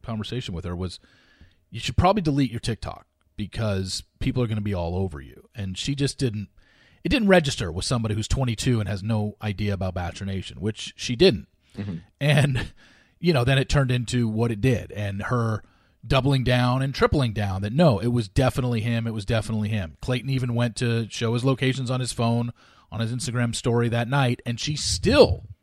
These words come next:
Speaker 1: said, "He's lying, it was him, how do we know that's his phone?" And, and, you know, for the skeptics out there, technically, it could have been someone else's phone when Clayton did that, and technically,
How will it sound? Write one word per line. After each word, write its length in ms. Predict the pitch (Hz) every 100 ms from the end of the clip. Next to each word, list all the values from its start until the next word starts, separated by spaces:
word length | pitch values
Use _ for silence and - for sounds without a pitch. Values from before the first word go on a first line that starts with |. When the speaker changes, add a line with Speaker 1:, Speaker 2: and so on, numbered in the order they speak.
| _
Speaker 1:
said, 480 | - - 123 95 90 - _ _ _
"He's 220 | 143 113
lying, 460 | 131 120 107 107 98 _ -
it 100 | 139
was 160 | 117 -
him, 320 | 131 110 107 - _
how 140 | - 131
do 60 |
we 100 | 120
know 100 | 117
that's 200 | 107 101
his 160 | 110 -
phone?" 320 | 117 110 117
And, 140 | 139 135 - - -
and, 120 | - 269
you 40 |
know, 220 | 247 226 _ _ _ _ _ - _
for 360 | - - 247 247
the 100 | 202
skeptics 520 | - - 202 - 160
out 200 | 143 117
there, 380 | - 107 104 123 _ _ _ _ _ _ -
technically, 840 | 254 311 254 226 143 113 127 180 _ _ -
it 200 | 269 -
could 240 | - 226
have 140 | 196
been 200 | 151 156
someone 280 | 147 156 147
else's 320 | 131 - 131
phone 420 | - 127 101 107 117 _ _ -
when 160 | 143 143
Clayton 340 | 151 139 120
did 180 | 120 117
that, 240 | 101 131 -
and 220 | 185 180
technically, 800 | - 165 - 160 - 151 156 196